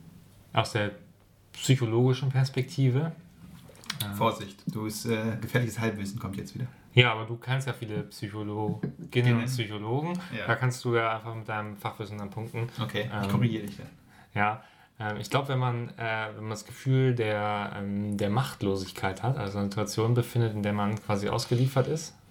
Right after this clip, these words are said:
Speaker 1: und selbst wenig daran ändern kann,
Speaker 2: Mhm.
Speaker 1: ich glaub, dann fühlt man sich sehr unlebendig.
Speaker 2: Wollen ja viele.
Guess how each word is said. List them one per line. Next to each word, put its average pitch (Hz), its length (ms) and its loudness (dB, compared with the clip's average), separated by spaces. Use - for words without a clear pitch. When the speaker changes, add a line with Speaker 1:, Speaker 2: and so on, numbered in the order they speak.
Speaker 1:
und 101 220 0
selbst 110 540 0
wenig 139 400 0
daran 117 240 0
ändern 101 280 -4
kann, 120 200 -4
Speaker 2:
Mhm. 98 300 -4
Speaker 1:
ich - 80 -8
glaub, - 100 2
dann 120 120 2
fühlt 135 120 0
man 120 140 2
sich 117 180 -4
sehr 110 180 -2
unlebendig. 95 720 -4
Speaker 2:
Wollen 131 300 8
ja 98 100 -8
viele. 92 360 -14